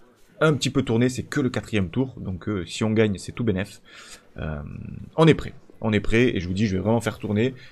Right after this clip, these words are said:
Je vais me concentrer surtout sur la demi-finale face à West Ham qui se jouera juste après. Et vous le savez, le mois de janvier, c'est un petit peu ça en Angleterre. C'est, euh, deux week-ends de coupe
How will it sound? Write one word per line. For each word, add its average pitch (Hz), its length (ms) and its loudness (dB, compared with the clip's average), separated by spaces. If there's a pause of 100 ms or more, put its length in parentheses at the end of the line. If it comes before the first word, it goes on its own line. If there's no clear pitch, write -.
(100)
Je - 100 -12
vais 85 40 -6
me 85 40 -8
concentrer 101 460 -4
surtout - 300 -8
sur 95 240 -2
la 87 100 0
demi-finale 101 540 0 (100)
face - 240 -8
à 101 60 -2
West 95 240 -2
Ham 101 160 0
qui - 100 -14
se - 140 -10
jouera 87 240 -2
juste 110 260 -6
après. 117 320 -4 (420)
Et 87 160 -2
vous 82 120 -4
le 80 40 -6
savez, 87 160 -2
le 107 100 2
mois 90 100 -2
de 80 60 -6
janvier, 85 260 -2
c'est 92 160 -6
un 85 80 -6
petit - 180 -12
peu 85 120 -8
ça 104 120 -6
en 107 80 -2
Angleterre. 87 460 -4
C'est, 98 300 -4
euh, 82 180 -4
deux 90 140 0
week-ends 101 320 -2
de 92 120 -2
coupe 113 300 -4